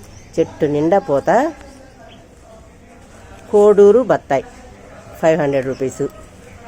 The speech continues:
ఇది ఒక నిమ్మండి,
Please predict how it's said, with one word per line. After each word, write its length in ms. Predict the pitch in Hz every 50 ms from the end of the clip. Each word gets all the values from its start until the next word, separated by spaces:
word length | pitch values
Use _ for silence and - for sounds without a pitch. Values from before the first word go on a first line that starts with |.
| - - - - 233 233 226 - 233 - - - - - - - - - - - - - - - - - 202
ఇది 120 | 208 202
ఒక 180 | 220 196 190 202
నిమ్మండి, 580 | 180 175 160 151 151 147 135 135 123 113 127